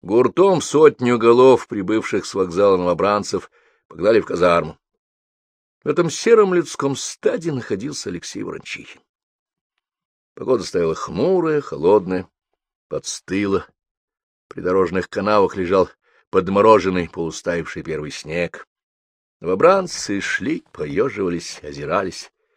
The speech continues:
Трехэтажные казарменные здания из серого кирпича, перед ними огромный плац, окруженный с боков стендами, на которых рисованные солдаты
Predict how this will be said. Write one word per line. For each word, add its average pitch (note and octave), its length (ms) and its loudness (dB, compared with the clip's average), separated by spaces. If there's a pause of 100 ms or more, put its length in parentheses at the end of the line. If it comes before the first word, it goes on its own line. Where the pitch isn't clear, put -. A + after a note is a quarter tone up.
(640)
Трехэтажные E3 680 4
казарменные D3+ 640 4
здания A#2+ 680 4
из E2+ 100 -6
серого F#2 440 0
кирпича, F#2+ 800 0 (140)
перед D2+ 260 -14
ними E2 420 -8 (580)
огромный D2 500 -10
плац, A#2 560 2
окруженный G#2 500 0
с F#2+ 40 -6
боков G2+ 340 0
стендами, F#2+ 680 0 (420)
на - 60 -20
которых F2 420 -6
рисованные F#2+ 580 0
солдаты F2+ 640 -4